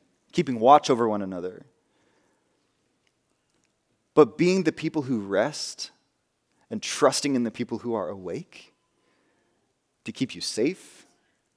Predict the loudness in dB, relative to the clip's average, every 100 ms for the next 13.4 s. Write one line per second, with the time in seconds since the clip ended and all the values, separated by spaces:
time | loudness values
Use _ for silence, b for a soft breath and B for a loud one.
0 | _ _ -10 -4 -2 0 -2 -2 -6 -6
1 | -8 -12 _ _ _ _ _ -8 -4 2
2 | 2 4 0 0 -6 _ _ _ _ _
3 | _ _ _ _ _ -16 -10 0 0 0
4 | -2 0 0 0 -6 -20 _ _ _ _
5 | _ _ _ -18 -12 -8 -8 -8 -16 -18
6 | -20 _ _ _ _ _ _ _ _ _
7 | _ _ _ _ _ _ _ 2 4 6
8 | 2 -2 6 8 10 8 4 -2 -2 -2
9 | -2 -2 -2 2 4 4 2 0 2 0
10 | -2 -12 B B B 0 2 4 2 2
11 | 0 2 4 2 2 -4 -2 0 0 -2
12 | b b -8 -8 4 2 2 0 0 0
13 | -10 -20 -20 -20